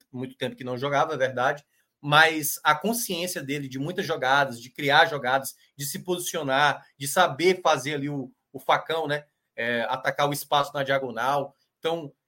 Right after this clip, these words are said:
esse Lucero, hoje, apesar de não ter feito gol, foi muito importante também pra fazer jogadas com o Marinho, que também foi muito bem. O primeiro tempo do Marinho foi muito bom, apesar de ter caído no segundo tempo.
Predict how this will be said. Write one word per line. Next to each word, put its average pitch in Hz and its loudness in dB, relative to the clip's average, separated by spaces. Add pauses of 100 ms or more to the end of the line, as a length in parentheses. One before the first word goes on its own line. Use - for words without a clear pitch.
(200)
esse 226 4
Lucero, 170 -4 (160)
hoje, 165 -2
apesar 135 2
de 147 -8
não 135 -6
ter 131 -8
feito 123 -10
gol, 147 -6 (260)
foi 175 -2
muito 214 -2
importante 180 -4
também 147 -4
pra 165 -2
fazer 165 0 (240)
jogadas 151 2
com 139 -4
o 135 -4
Marinho, 170 2
que - -18
também 127 -6
foi 123 -14
muito 110 -10
bem. 156 0 (180)
O - -20
primeiro 131 -4
tempo 131 -10
do 135 -4
Marinho 131 2
foi 135 -10
muito 175 -2
bom, 139 -2
apesar 135 0
de 135 0
ter 131 -8
caído 127 -2
no 120 -6
segundo 127 -12
tempo. 135 -4